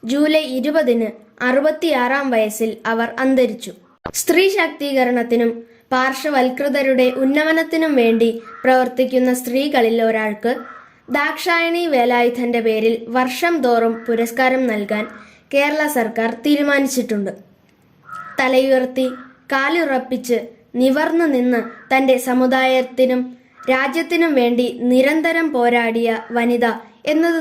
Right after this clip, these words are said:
തന്നെയായിരിക്കും ദാക്ഷായണി വേലായുധന് ചരിത്രം നൽകുന്ന അനുയോജ്യ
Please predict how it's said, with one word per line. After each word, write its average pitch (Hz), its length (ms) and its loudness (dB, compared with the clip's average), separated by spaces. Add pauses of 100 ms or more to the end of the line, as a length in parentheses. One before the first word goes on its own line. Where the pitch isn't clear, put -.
തന്നെയായിരിക്കും 233 720 0 (240)
ദാക്ഷായണി 240 720 -2
വേലായുധന് 220 680 -2 (440)
ചരിത്രം 285 440 -2 (100)
നൽകുന്ന 226 400 2 (300)
അനുയോജ്യ 233 540 4